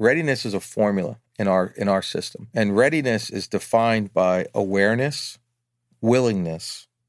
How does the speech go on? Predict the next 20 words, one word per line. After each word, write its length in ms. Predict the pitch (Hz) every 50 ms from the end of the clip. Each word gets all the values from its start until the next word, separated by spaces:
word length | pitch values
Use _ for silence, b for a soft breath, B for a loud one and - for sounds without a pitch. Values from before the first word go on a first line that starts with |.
| _ _ _ _ -
and 120 | - 98 -
preparedness. 640 | - 98 - - 101 92 90 87 82 - - 85 -
So 120 | - 98
those 260 | 90 95 113 147 147 -
three 240 | - - 135 120 -
areas, 420 | 107 107 101 90 78 - - - _ _
each 300 | - 147 180 196 - -
of 100 | 196 156
those 260 | 139 165 151 143 139
three 220 | - - 139 131 127
areas 260 | 123 117 117 110 95
must 260 | 110 104 104 101 - -
be 80 | 104
balanced 500 | 92 - 107 110 123 143 156 156 139 -
and 100 | - 98
must 260 | 101 101 95 - - - _ -
exist 680 | - 98 92 90 95 104 90 85 - - - - _ _ _ _ _ _ _ _ _ _
in 260 | - 120 104 101 101
your 280 | 98 98 98 98 95 90
form, 500 | - - - - 117 104 92 85 90 -